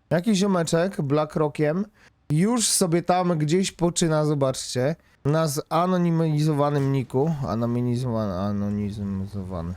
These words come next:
<laughs> Smacznej kawusi w każdym razie. Wszystko się wychyla tylko na pikselek. Ja im się nie dziwię. Oni za dużo robić nie muszą.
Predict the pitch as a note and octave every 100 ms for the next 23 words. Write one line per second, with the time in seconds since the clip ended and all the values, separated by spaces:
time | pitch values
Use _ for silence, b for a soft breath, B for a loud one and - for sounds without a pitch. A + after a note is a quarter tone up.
0 | - - - - - - F#3+ - G3+ -
1 | - - - - - - G3 - - C4+
2 | G3 D#3+ F3 D#3 D#3 C3+ C3 A2 - A#2
3 | A2+ B2 A2 G#2+ F2 - _ - E3+ E3
4 | F3 D#3 C3+ C3 D#3 D#3 C#3+ D3+ D#3+ C#3+
5 | C3 - - G#2 C#2 D2+ - _ _ _
6 | _ _ _ _ _ D4+ B3 A#3 G#3 F3+
7 | E3+ B2+ D#2 - _ _ _ _ _ E3+
8 | G3+ F3+ F#3 E3 F3 D#3+ D3+ D3 - C#3
9 | C#3+ E3 E3+ D#3+ C#3 -